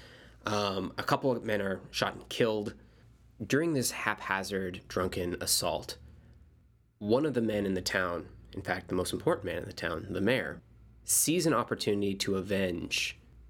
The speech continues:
Hayward Shepherd, the black baggage handler that had been shot. And he sees the reason to do this because Hayward Shepherd just died. It'd been a few hours.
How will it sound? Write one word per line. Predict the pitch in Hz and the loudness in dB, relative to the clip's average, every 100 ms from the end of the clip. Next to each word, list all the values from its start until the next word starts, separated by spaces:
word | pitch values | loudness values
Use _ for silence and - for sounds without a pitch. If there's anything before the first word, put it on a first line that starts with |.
| - - | -20 -20
Hayward | - 104 92 82 | 0 2 2 0
Shepherd, | - - - - - - - - _ | -2 -2 -6 -16 -20 -20 -20 -20 _
the | - | -6
black | - 98 - | -2 -2 -2
baggage | 92 92 92 - - - - | -4 -2 -2 -2 -2 -6 -4
handler | 92 92 80 80 101 - - - - - | -2 0 0 -2 -4 -16 -20 -20 -20 -10
that | 92 | -4
had | 92 | -4
been | - | -4
shot. | 95 101 90 - - - - - - - - - _ _ | -2 0 0 -4 -14 -18 -20 -20 -20 -20 -20 -20 _ _
And | 123 | 0
he | 117 | 0
sees | 104 - 180 151 | 2 0 0 2
the | 107 | 0
reason | 95 92 92 95 | 2 0 0 -2
to | - | -4
do | - 113 | 0 0
this | 87 67 - - - | 0 -2 -4 -8 -8
because | - 95 101 | -4 -2 0
Hayward | 135 110 - | 0 0 0
Shepherd | 101 92 95 | -4 -4 -8
just | - - | -8 -6
died. | - - - - - - - _ _ | -6 -6 -10 -20 -20 -20 -20 _ _
It'd | - | 0
been | 165 | 2
a | 135 | 2
few | - 85 | 0 -2
hours. | 80 107 135 | 0 -2 -2